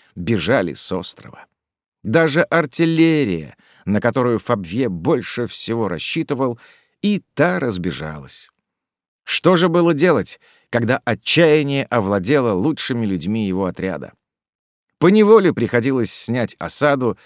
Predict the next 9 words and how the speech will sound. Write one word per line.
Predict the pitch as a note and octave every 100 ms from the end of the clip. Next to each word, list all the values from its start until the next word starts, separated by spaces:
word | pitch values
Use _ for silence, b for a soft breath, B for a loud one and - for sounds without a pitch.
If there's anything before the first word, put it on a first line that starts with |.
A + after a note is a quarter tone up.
| b b b
и, | A#2
что | A2 A#2
называется, | A2+ F#2+ C3+ C#3+ - C3 A#2 b
с | - -
пустыми | D#3+ - - E3 D3+ A2+
руками | F#2 F2+ D#3 D3+ C#3 A#2 b b
вернуться | A2+ A#2+ A2 A2 B2 - A2
в | -
Сиру, | - - G#2+ E2 D2+